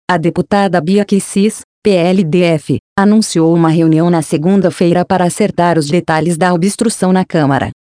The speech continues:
Ela disse que o grupo de oposição vai obstruir tudo e vai lutar pela anistia e pela liberdade de expressão.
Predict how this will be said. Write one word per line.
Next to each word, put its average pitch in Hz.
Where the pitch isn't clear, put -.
Ela 185
disse 165
que 220
o -
grupo 202
de 170
oposição 165
vai 170
obstruir 170
tudo 170
e -
vai 165
lutar 156
pela 175
anistia 185
e 170
pela 170
liberdade 165
de 156
expressão. 156